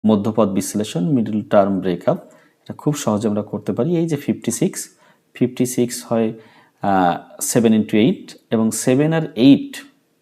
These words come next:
যোগ বিয়োগ করলেই আমরা ওয়ান পাবো, অর্থাৎ একটা m পাবো। এটা অনেক সহজ, এই জন্য আর ভেঙে দেখালাম না। just কত হবে? এইট এম মাইনাস সেভেন এম মাইনাস ফিফটি সিক্স। তাহলে m কমন যাবে, m প্লাস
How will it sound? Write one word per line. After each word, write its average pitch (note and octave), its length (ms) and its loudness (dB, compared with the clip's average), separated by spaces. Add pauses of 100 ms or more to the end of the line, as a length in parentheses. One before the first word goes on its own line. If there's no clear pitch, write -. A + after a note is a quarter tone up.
(380)
যোগ G#2+ 160 4
বিয়োগ G#2 220 0
করলেই A2+ 280 0
আমরা G#2 500 0 (380)
ওয়ান F#2 240 0
পাবো, E2+ 200 -2
অর্থাৎ - 280 -6
একটা G2 220 -6
m E2+ 220 -4
পাবো। F2 320 -2 (360)
এটা - 140 -6
অনেক C3+ 200 0
সহজ, F#2+ 400 -4 (280)
এই G2+ 80 -4
জন্য G2+ 200 -2
আর G2 80 -2
ভেঙে F#2 220 -4
দেখালাম F#2+ 360 -4
না। C#3 80 -2
just G#2 320 -4 (140)
কত G2+ 220 -4
হবে? A2+ 240 -4 (180)
এইট G2+ 340 -4
এম C#3+ 220 0 (840)
মাইনাস F#2 520 -2 (100)
সেভেন G2 480 -2
এম F3+ 160 0 (460)
মাইনাস G2 520 -4 (100)
ফিফটি A2 280 -2
সিক্স। - 300 -10 (760)
তাহলে G2+ 220 -6 (140)
m A#2+ 320 0
কমন G2+ 300 0
যাবে, C3 500 -2
m G#2+ 240 0
প্লাস G2 460 4